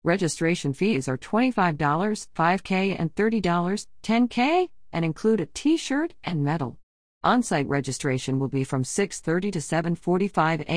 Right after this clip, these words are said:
M. Run start time is eight A M. Proceeds from the run will be used to establish a scholarship endowment dedicated to supporting student athletes in their pursuit of higher education.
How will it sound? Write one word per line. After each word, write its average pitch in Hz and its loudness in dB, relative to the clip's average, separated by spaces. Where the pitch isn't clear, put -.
M. 160 0
Run 151 0
start 170 -2
time 151 2
is 131 -4
eight 214 2
A 190 2
M. 185 2
Proceeds 139 -4
from 139 -2
the 135 0
run 156 0
will 151 -2
be 139 0
used 160 0
to 143 -2
establish 151 -2
a 139 -4
scholarship 160 -2
endowment 143 2
dedicated 135 -2
to 143 -4
supporting 147 2
student 135 0
athletes 151 0
in 180 4
their 170 4
pursuit 185 0
of 160 -2
higher 156 0
education. 143 -4